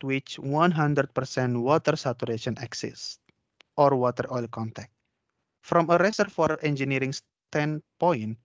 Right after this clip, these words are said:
the free water level is defined by the zero capillary pressure. Zero capillary pressure, that's the free water level. Obviously,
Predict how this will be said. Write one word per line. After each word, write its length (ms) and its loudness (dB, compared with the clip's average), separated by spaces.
the 100 2
free 240 0
water 300 4
level 460 -2
is 180 0
defined 680 2
by 260 4
the 160 2
zero 560 2
capillary 580 0
pressure. 560 -10
Zero 460 4
capillary 460 0
pressure, 520 2
that's 260 2
the 340 -2
free 280 0
water 240 0
level. 400 -12
Obviously, 760 4